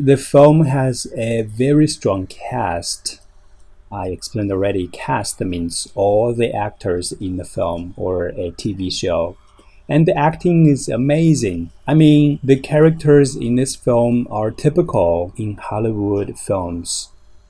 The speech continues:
Typical means it is just what it has always been, and actors can easily do a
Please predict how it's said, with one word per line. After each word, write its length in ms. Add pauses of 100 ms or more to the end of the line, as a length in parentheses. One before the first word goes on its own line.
(160)
Typical 680
means 600
it 120
is 200
just 460
what 400
it 160
has 280
always 420
been, 400 (320)
and 160
actors 520
can 240
easily 440
do 420
a 320